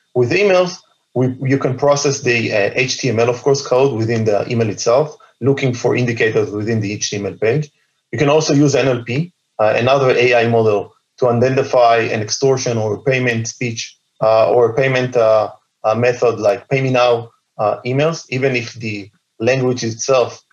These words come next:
by itself, doesn't seems to be malicious.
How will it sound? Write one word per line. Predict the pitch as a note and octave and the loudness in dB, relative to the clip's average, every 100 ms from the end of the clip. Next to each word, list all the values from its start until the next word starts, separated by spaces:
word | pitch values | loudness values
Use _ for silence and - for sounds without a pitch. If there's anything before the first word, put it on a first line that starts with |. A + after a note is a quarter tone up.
| _ | _
by | B2 A#2+ | 0 0
itself, | A2+ B2+ A2 G#2+ _ _ _ _ B2+ | 0 0 0 -2 _ _ _ _ -2
doesn't | C3 C3+ A#2+ | 0 0 -4
seems | A2+ - B2 A#2+ - | -6 -6 -4 -4 -8
to | A2+ | -8
be | A#2 | -4
malicious. | A2+ A#2+ A#2+ G#2 - | -4 -4 -4 -8 -10